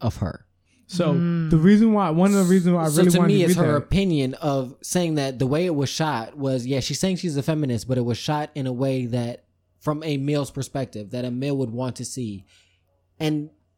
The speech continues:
Speaker 1: to me, that's speaking, asking, to me, that's asking the question is,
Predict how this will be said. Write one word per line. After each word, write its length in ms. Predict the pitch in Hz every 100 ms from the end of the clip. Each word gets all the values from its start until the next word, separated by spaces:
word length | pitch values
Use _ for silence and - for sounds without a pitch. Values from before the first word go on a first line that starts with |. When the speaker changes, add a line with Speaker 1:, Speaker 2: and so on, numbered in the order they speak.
| _
Speaker 1:
to 120 | - 180
me, 220 | 170 180
that's 220 | 143 143
speaking, 500 | - 196 180 143 117
asking, 580 | 127 139 - 156 147 139
to 120 | -
me, 220 | 156 175 180
that's 180 | 143
asking 360 | - 135 131 151
the 60 | 147
question 340 | 170 151 147
is, 340 | 131 123 123